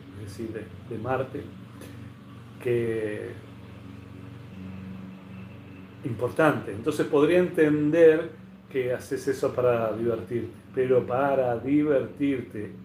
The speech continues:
entrar en pelea, es como, "Uh, estoy aburrido, ¿qué voy a hacer? Bueno, me voy a divertir un rato. A ver, ¿con quién voy a pelear?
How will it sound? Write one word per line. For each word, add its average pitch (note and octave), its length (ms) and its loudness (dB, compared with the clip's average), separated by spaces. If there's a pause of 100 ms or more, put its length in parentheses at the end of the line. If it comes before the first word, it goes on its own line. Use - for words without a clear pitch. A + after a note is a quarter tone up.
(140)
entrar B2 260 -2
en B2+ 120 -4
pelea, B2+ 380 0 (880)
es - 60 -12
como, B2 180 -2
"Uh, C3 240 4
estoy D#3+ 220 0
aburrido, B2+ 560 4
¿qué D#3 60 0
voy E3 40 2
a E3 60 2
hacer? A#2 280 -2
Bueno, B2+ 300 -4
me C#3 60 -6
voy C#3 80 0
a C#3 40 2
divertir B2 320 -2
un A#2 100 -8
rato. A2 280 -6 (160)
A A#2 40 -10
ver, C3 180 0 (180)
¿con A#2 100 -8
quién C#3+ 160 -4
voy C3+ 100 2
a B2+ 60 -2
pelear? G#2+ 320 -6